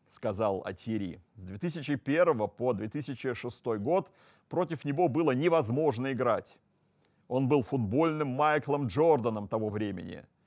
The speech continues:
и за ним было очень приятно наблюдать». Глава восьмая. Встреча с Гвардиолой. Семнадцатого октября две тысячи пятого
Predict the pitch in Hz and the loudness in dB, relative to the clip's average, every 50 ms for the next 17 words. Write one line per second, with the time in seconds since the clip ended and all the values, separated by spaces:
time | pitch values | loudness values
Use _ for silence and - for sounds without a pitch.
0 | _ _ _ _ _ _ _ _ - 117 120 110 92 110 113 123 131 131 117 117 | _ _ _ _ _ _ _ _ -6 -4 -4 -2 -2 -4 -4 -2 -2 -2 -2 0
1 | 117 117 113 120 135 131 117 - 113 104 - 104 107 104 98 98 92 101 98 95 | 2 2 4 4 4 2 2 -2 -8 -8 -6 -4 -2 -2 -2 -2 -4 -6 -8 -8
2 | 90 90 95 95 87 87 - - - _ _ _ _ _ _ _ _ _ _ _ | -8 -8 -8 -6 -6 -8 -8 -12 -18 _ _ _ _ _ _ _ _ _ _ _
3 | _ _ _ _ _ _ _ 110 101 123 135 151 180 180 185 180 170 - 156 147 | _ _ _ _ _ _ _ -2 2 2 6 6 8 6 6 6 4 0 -2 0
4 | 143 135 110 98 90 - - _ - 135 165 170 - - 165 156 151 - - 120 | 2 2 2 0 -4 -6 -12 _ -2 2 2 2 4 4 2 2 2 0 -6 -8
5 | 101 110 120 131 123 113 101 120 127 113 104 101 87 78 - - _ _ _ _ | -4 0 0 0 0 0 0 2 2 2 2 0 -2 -6 -12 -16 _ _ _ _
6 | _ _ _ _ _ _ _ _ _ _ _ _ _ - - 123 127 139 139 135 | _ _ _ _ _ _ _ _ _ _ _ _ _ -8 -6 -4 0 2 0 0
7 | 120 - - - 123 120 113 - - 123 110 117 131 123 104 98 101 107 - 120 | 0 -4 -10 -4 -2 -2 -2 -2 -4 -4 -2 2 2 2 2 0 -4 -6 -6 -8
8 | - - - - 110 - - 147 160 170 - - 107 98 85 - | -10 -8 -12 -14 -14 -2 2 4 4 4 4 2 -2 -4 -4 -6